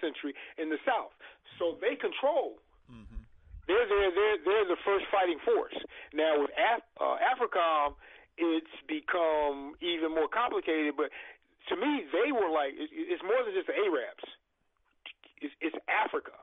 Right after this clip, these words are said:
Speaker 1: They want, they want, you know, Africa. The, the oil, of course, is important,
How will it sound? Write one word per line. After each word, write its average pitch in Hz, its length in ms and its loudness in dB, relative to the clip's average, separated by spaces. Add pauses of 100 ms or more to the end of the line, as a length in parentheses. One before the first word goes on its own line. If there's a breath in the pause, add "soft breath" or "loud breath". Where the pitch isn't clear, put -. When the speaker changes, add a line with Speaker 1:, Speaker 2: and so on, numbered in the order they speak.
(380)
Speaker 1:
They 180 140 0
want, 175 420 0
they 180 80 2
want, 165 480 2
you 185 160 -6
know, 139 160 -2
Africa. 165 480 -2
The, 113 160 -10
the 113 160 -6
oil, 190 320 2
of 127 80 -6
course, 131 320 -2
is 120 80 -14
important, 107 400 -12